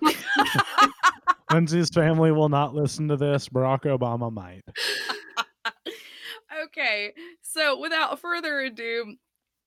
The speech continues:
Speaker 3: um, I'm, I'm now going to get in the interviewee seat along with my brother and pass the podcast host mic, and this is a metaphoric one.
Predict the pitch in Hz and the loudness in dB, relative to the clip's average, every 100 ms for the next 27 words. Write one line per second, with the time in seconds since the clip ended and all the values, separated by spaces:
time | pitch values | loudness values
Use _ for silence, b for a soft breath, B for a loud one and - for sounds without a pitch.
0 | - - 220 190 165 156 196 214 247 - | -20 -6 0 0 -2 -6 -14 -14 -16 -20
1 | _ 233 240 262 214 240 285 254 226 226 | _ -2 -2 0 2 2 2 -2 -4 -4
2 | 254 208 180 - 190 190 - 214 220 208 | -8 -4 -4 -4 -8 -8 -6 -4 -4 -6
3 | 190 180 170 185 - 170 190 - 196 185 | -8 -8 -8 -8 -8 -8 -10 -6 -4 -4
4 | 190 196 202 185 185 196 196 185 165 185 | -4 -6 -4 -4 -4 -2 -2 -2 -6 -8
5 | B B B 185 190 202 180 190 202 - | B B B -8 -8 -4 -2 -2 -4 -12
6 | 196 180 170 185 _ _ - 247 208 208 | -8 -8 -8 -12 _ _ -6 -2 -2 -2
7 | 220 160 175 - 202 165 165 190 160 160 | -4 -2 -4 -6 -8 -8 -10 -8 -6 -6
8 | - _ _ _ _ _ - 185 190 196 | -8 _ _ _ _ _ -12 -8 -8 -8
9 | 190 190 175 180 180 190 180 180 165 156 | -6 -2 0 -2 -2 -4 -2 -4 -6 -8
10 | 156 220 | -8 -12